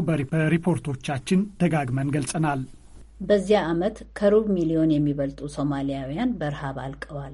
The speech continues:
Speaker 2: ግማሹ ከአምስት ዓመት በታች የሆኑ ህጻናት ናቸው። ለከበደ የረሃብ አደጋ ከተጋለጡት መካከል የገጠር ማህበረሰቦች ይገኙባቸዋል።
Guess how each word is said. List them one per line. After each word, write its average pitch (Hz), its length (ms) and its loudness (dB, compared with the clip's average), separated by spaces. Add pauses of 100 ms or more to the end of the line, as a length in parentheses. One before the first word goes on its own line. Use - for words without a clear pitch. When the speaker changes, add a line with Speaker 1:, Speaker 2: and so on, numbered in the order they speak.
(100)
Speaker 2:
ግማሹ 175 420 2 (200)
ከአምስት 160 460 -4
ዓመት 139 240 -2
በታች 143 380 -10
የሆኑ 180 260 0 (320)
ህጻናት 147 500 -4
ናቸው። 156 400 -2 (340)
ለከበደ 226 560 2
የረሃብ 185 460 2
አደጋ 151 300 -2 (120)
ከተጋለጡት 151 800 -4
መካከል 214 540 0 (100)
የገጠር 208 600 0
ማህበረሰቦች 147 880 -2
ይገኙባቸዋል። 196 960 -2